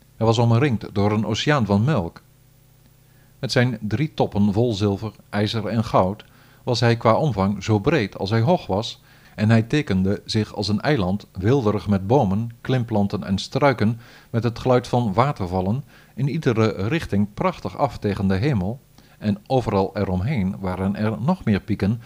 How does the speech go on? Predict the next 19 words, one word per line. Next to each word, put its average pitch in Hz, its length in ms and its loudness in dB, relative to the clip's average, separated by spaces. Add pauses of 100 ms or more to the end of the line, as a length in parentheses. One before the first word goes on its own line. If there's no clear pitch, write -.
(140)
met 104 180 -2
kostbaar 95 380 -2
gesteente 95 520 -2
en 104 220 -2
mineralen. 101 720 -2 (1900)
Aan 123 200 2
zijn 127 220 0
voet, 85 260 -8 (100)
die 107 160 0
omspoeld 117 440 0
werd 110 300 2
door 104 140 2
de 98 80 0
golven 113 520 2
van 110 160 4
de 107 60 4
hem 117 160 4
omringende 113 680 2
zee, 107 320 -2